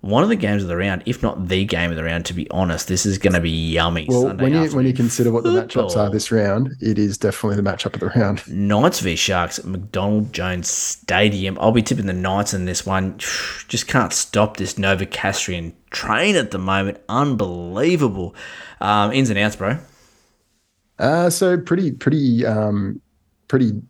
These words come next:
Speaker 2: nice one for the Knights. There hasn't been much, much to do with ins and outs. Uh, Jacko Hastings comes back.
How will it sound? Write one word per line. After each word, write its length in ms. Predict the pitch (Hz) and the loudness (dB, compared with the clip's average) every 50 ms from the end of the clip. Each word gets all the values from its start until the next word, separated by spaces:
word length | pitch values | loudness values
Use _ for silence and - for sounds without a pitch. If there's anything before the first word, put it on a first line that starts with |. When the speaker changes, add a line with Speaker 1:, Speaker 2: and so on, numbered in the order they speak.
| _ _ - | _ _ 0
Speaker 2:
nice 320 | 120 117 104 104 101 - | 2 4 4 2 2 0
one 160 | - 107 104 | 0 0 0
for 140 | 101 - 107 | 0 0 0
the 60 | 104 | 2
Knights. 500 | 101 104 104 104 95 90 113 - - - | 4 4 4 4 4 4 2 0 -4 -2
There 140 | - 120 107 | 0 0 2
hasn't 220 | 104 110 104 107 | 2 2 2 2
been 220 | 104 107 107 104 107 | 2 4 2 2 2
much, 440 | 110 110 107 - - - - - - | 2 0 0 -4 -8 -10 -10 -10 -4
much 320 | - 117 110 104 - - - | 0 2 2 2 0 -4 -4
to 80 | - | 0
do 180 | 101 107 110 110 | 2 2 4 4
with 180 | 107 107 104 104 | 4 2 2 4
ins 200 | 113 107 104 101 | 4 2 2 2
and 80 | 104 101 | 2 2
outs. 580 | 104 110 127 - 87 - - - - - - - | 2 2 0 0 -4 -6 -8 -8 -10 -10 -4 0
Uh, 280 | 117 110 107 110 107 | 2 4 4 4 2
Jacko 340 | 101 107 117 110 - - 113 | 2 2 0 2 4 2 2
Hastings 540 | 104 - - 123 120 - - 123 120 117 - | 4 4 4 2 2 2 2 2 2 2 4
comes 300 | - 123 117 123 113 - | 2 2 2 2 2 2
back. 380 | - 127 120 117 117 117 - | 2 2 2 4 2 0 -4